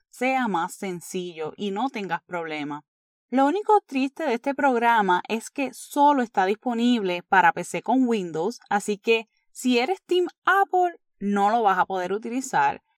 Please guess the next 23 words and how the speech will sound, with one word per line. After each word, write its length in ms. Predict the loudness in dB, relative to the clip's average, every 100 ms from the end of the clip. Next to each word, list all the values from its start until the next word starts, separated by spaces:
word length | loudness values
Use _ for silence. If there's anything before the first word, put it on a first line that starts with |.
| _ _
Pero 260 | -2 2 0
don't 360 | 0 0 0
worry, 400 | 2 2 2 0
porque 340 | 0 -4 -4 -6
existen 600 | -2 -2 -2 -2 -2 0
otros 380 | 0 0 0 -8
programas 640 | -6 -6 -2 0 0 -2
como 380 | -4 -6 -6 -8
Recovery, 840 | -10 -12 -6 -4 -4 -6 -8 -8 -12 _ _ _ -4
Magic 400 | -2 -2 -4 -12
Cut, 460 | -12 0 4 4 2 _ _ _ -6
Virtual 640 | -2 -2 0 0 0 2
Lab, 300 | 4 6 4 _ -6
entre 520 | -2 -2 -2 -4 -4 -2
otros, 540 | 2 2 0 -4 -6
que 220 | -2 -2 -2
puedes 380 | -2 -4 -2
utilizar 880 | -6 -4 -8 -8 0 2 6 6 4 _
para 280 | 4 4 4
recuperar 800 | -4 -4 -4 -2 0 4 4 2 _ _ _ _
esos 320 | -2 -2 -4 -2
archivos 760 | -2 _ 2 2 4 0 -2
eliminados 1080 | -4 -2 0 -4 -4 0 4 4 4 0 -4